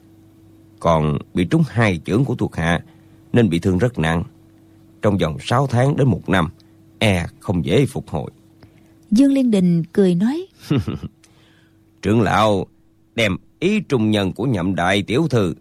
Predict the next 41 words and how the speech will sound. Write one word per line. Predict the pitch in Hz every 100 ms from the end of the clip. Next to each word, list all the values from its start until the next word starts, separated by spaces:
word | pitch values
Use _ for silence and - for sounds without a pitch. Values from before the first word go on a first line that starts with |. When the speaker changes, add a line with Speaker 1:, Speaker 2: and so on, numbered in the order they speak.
| - _ -
Speaker 1:
đánh | 113 175 175 135
cho | 113
ra | 107 101
nông | 92 82
nỗi | 127
này, | 123 73 - _ _ - _
thì | - -
cẩn | 107 160
thận | 120 90 104
đề | 85 80
phòng | 87 82
tiểu | 82 92 151 180
thư | 123 107
sẽ | 87 - -
tìm | 90 98 98
trưởng | - 95 160
lão | 107 95 165 - _ _ _
để | - 131
mà | 101
liều | 87 87
mạng | 80 90 110 131
đó." | 147 - _ _ _ _ _ _ -
Speaker 2:
Thượng | 196 190
quan | 226 220
Dân | 226 214
nói: | 226 277 349 - _ _ _ _ _ _ _ _ _
Speaker 1:
"Thuộc | 92 87
hạ | 87 85 90 -
tận | 87 104
trung | 98 117 95
với | 107
giáo | 156 135 -
chủ, | 90 156 - - - - _ -
người | 92 87
ngoài | 76 78 76 71 - - - - -
có | 160
căm | - 113 87
hận | 82 90 - - _ -
cũng | - 139
không | - 127 101
màng | 80 -